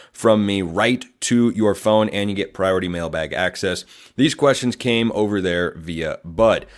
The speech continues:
When the upcoming recruiting class of twenty twenty-five was born in two thousand six and two thousand seven, Chip Kelly was the offensive coordinator at Oregon, took over as the head coach from two thousand nine to twenty twelve. To those players, based on what they have seen,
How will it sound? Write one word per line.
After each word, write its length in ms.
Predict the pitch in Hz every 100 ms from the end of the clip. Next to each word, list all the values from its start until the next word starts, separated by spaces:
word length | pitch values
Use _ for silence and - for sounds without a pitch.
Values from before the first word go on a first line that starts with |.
| - -
When 140 | 120
the 160 | 120 -
upcoming 420 | 147 - 190 190
recruiting 440 | 180 - 165 147 123
class 280 | 127 120
of 80 | 113
twenty 280 | - 123 120
twenty-five 580 | 117 120 110 110 104 92
was 160 | 98
born 560 | 80 78 139 151 85 90 - - _
in 140 | 92 90
two 180 | 131
thousand 380 | 127 127 127 143
six 340 | - 90 92 -
and 140 | 85
two 160 | 123 120
thousand 400 | 120 120 123 117
seven, 400 | 90 78 90 98 - _
Chip 260 | - 151 -
Kelly 300 | 156 151 151
was 160 | 135
the 80 | 123
offensive 500 | 127 123 131 123 110
coordinator 520 | - 113 113 113 110
at 60 | 101
Oregon, 360 | 95 95 101 95
took 240 | 123 117
over 160 | 107 107
as 80 |
the 80 | 98
head 220 | 95 95
coach 240 | - 90 -
from 180 | 95 87
two 140 | 85
thousand 260 | 82 82 80
nine 160 | 76
to 60 | 78
twenty 340 | - 80 69
twelve. 680 | - 170 117 - - - -
To 100 | 98
those 340 | 95 160 247 -
players, 460 | 110 87 80 107
based 300 | 117 113 -
on 60 | 117
what 140 | -
they 180 | 110 170
have 180 | 156 -
seen, 240 | 87 85